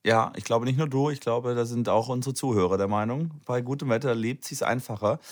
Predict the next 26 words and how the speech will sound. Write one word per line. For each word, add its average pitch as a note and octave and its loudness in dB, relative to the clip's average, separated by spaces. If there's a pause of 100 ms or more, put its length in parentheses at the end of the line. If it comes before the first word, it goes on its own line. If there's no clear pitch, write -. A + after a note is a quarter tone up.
(320)
Aber D3+ 6
ich A2+ 0
muss B2 0
sagen, E3+ 2
es B2+ -8
ist - -16
echt F3 -10
noch A#2+ -2
frisch. E3 -4
Also G#2+ -2
ich A2+ -6
gebe - -8
morgens C#3 0
immer B2+ -4
mal C3 -2
wieder C3 2
auch A#2+ 0
um B2 0
neun C3 2
oder C3+ -2
um B2 -2
halb A2 -2
zehn, B2+ -4
zehn D#3 -2
Training. A#2+ 0 (380)
Da F2+ -4